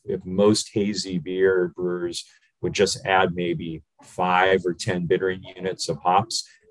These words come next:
to me, it would just add more balance to it. But that's, but that's just me, that I like bitter, dry. You know, for, for years, there's been an assault on,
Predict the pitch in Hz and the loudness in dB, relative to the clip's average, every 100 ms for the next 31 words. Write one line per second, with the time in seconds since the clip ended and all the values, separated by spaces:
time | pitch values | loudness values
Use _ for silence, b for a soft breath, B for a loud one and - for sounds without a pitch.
0 | - 104 110 120 95 87 92 - - 92 | -4 2 4 4 2 0 -2 -2 -2 0
1 | 90 85 76 87 92 92 82 78 - 95 | 2 0 0 2 2 2 -2 -8 -6 0
2 | 85 82 - b b - 117 160 156 - | 0 0 -4 b b 2 6 6 4 -4
3 | - 123 - - - 107 104 117 98 92 | 0 2 4 2 0 -2 0 0 0 -2
4 | 92 101 98 98 - _ 101 95 95 92 | -2 0 0 -2 -6 _ 2 4 4 2
5 | 92 _ _ _ - 90 90 92 92 92 | -2 _ _ _ -4 -2 0 2 0 0
6 | 92 92 - _ _ 101 90 82 - 113 | -2 -4 -12 _ _ -2 -2 -4 0 4
7 | 104 98 _ - 117 104 101 131 117 95 | 4 2 _ -2 0 0 2 6 6 4
8 | 90 92 92 104 92 90 82 - 104 95 | 0 -2 -2 -2 -2 -2 -4 2 4 4
9 | 92 90 85 82 80 | 2 -6 -6 -8 -10